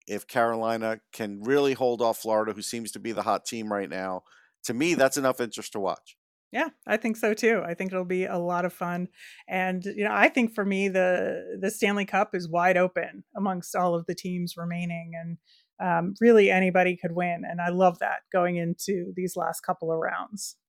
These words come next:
Speaker 1: Me too. I mean, again, it's a great reality show. You never know what's gonna happen.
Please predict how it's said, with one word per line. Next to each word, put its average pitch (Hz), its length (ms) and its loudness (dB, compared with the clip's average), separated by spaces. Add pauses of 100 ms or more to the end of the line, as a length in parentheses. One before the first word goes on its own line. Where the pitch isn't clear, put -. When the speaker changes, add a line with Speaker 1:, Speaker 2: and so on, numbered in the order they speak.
(220)
Speaker 1:
Me 190 100 -4
too. 196 260 6 (220)
I 127 60 0
mean, 147 260 2
again, 139 540 2 (260)
it's 123 160 -6
a 127 60 -4
great 131 260 0
reality 127 480 4
show. 135 220 0
You 123 160 -2
never 113 200 -2
know 127 140 -2
what's 127 160 -4
gonna 123 220 -4
happen. 117 500 -4